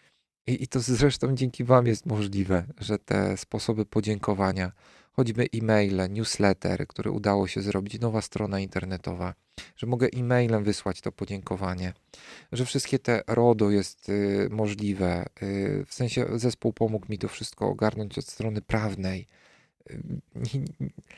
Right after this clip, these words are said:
nie wiem, czy zdajecie sobie sprawę, ile to było pracy i dzięki wam ona była możliwa. Byli ludzie, którzy się na tym znali i to zrobili. Bardzo, bardzo, bardzo, bardzo dziękuję,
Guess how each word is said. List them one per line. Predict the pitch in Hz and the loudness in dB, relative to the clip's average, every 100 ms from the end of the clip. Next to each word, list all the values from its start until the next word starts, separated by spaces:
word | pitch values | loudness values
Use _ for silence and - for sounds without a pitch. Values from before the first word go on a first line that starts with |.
| - _ | -20 _
nie | 120 139 | 2 6
wiem, | 131 | 6
czy | 123 | 6
zdajecie | 123 123 - 117 | 8 8 6 -2
sobie | 117 | -2
sprawę, | - - 113 110 | -2 2 2 2
ile | - 123 113 | 2 4 4
to | 101 | 4
było | 104 104 | 0 0
pracy | - 104 98 - - - | 2 0 -2 -6 -8 -4
i | 117 | -4
dzięki | 113 127 123 117 | 0 0 2 2
wam | 117 113 | 2 2
ona | - 107 | 0 -2
była | 107 110 101 | 0 2 2
możliwa. | 101 98 104 98 95 - _ - | 0 -6 -6 -6 -6 -6 _ -6
Byli | 117 120 120 | 2 4 4
ludzie, | 120 120 110 | 4 6 4
którzy | 104 101 101 | 2 -2 -6
się | 110 | -6
na | 101 | -6
tym | 98 | -6
znali | 98 113 113 101 | -4 0 0 0
i | 98 | -4
to | 104 | -4
zrobili. | 98 95 101 95 92 - - - _ | -2 -2 -2 -2 -6 -10 -20 -20 _
Bardzo, | 113 113 113 107 101 | 6 6 6 2 2
bardzo, | 104 104 101 98 | 6 6 4 0
bardzo, | 95 98 98 98 92 - | 4 4 4 0 -2 -4
bardzo | 113 101 98 98 | -4 -2 0 -2
dziękuję, | 104 95 92 87 | -2 -4 -2 -2